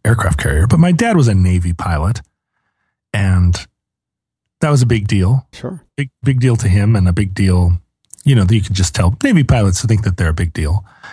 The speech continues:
Speaker 1: It's not that Air Force pilots don't think they're a big deal.
Speaker 2: <laughs> Right.
Speaker 1: The Air Force, the Air Force, let's say this, the Air Force has a culture, uh,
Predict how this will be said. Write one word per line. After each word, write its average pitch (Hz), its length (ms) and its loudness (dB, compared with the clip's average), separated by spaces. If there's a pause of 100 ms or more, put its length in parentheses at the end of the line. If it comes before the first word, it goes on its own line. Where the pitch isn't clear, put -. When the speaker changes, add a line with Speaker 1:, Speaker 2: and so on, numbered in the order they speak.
(240)
Speaker 1:
It's - 160 -2
not 226 180 0
that 147 180 -8
Air 139 120 0
Force 107 280 -2
pilots 95 360 -2
don't 104 240 -2
think 165 200 0
they're 175 160 0
a 165 40 0
big - 300 -6
deal. 202 340 0
Speaker 2:
<laughs> - 60 -18
Right. - 140 -6
Speaker 1:
The 165 140 0
Air 202 140 0
Force, 175 440 -2 (100)
the 190 100 2
Air 233 120 0
Force, 190 240 -2
let's 226 200 -2
say - 280 -2
this, 90 280 -4
the 139 160 -2
Air 208 180 -2
Force 180 260 -2
has 123 180 0
a 90 160 -4
culture, 139 640 -2 (800)
uh, 104 180 -2